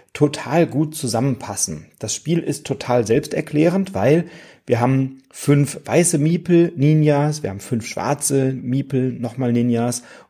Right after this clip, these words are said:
und zehn Bretter, so kleine Holzklötzchen, die wir, ähm, benötigen, um bestimmte Aufgaben zu erfüllen. Und dann haben wir einen Wettkampfplan, der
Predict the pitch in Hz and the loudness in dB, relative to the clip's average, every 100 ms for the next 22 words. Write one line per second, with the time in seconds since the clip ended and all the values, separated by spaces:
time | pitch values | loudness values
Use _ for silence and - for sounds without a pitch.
0 | - 131 - - - 110 101 113 139 156 | 0 0 0 -6 -2 0 -2 0 -2 4
1 | 160 156 151 - 110 95 - 95 107 113 | 4 4 0 -8 -8 -8 -6 -4 0 0
2 | 107 - 131 139 - 135 127 - 123 120 | -2 -4 -2 -2 -2 -4 -4 -2 -2 -2
3 | - - - - - _ 120 110 113 117 | -8 -20 -20 -20 -20 _ -6 -2 2 4
4 | 110 101 95 - - 101 95 - 120 156 | 2 -2 -12 -20 -12 -12 -12 -4 2 2
5 | 165 170 170 127 110 107 107 - - - | 4 2 0 0 -2 -4 -4 2 2 4
6 | 151 151 139 143 131 131 127 127 127 - | 2 2 -2 -4 -2 0 2 0 -4 -18
7 | - _ - 131 127 117 127 127 - 113 | -20 _ -2 0 0 0 0 0 0 0
8 | 117 120 110 135 - - 127 117 - - | 2 0 0 0 -2 -6 -4 -4 -8 0
9 | 104 98 101 98 92 113 117 117 113 | 2 2 0 -2 0 4 4 4 -2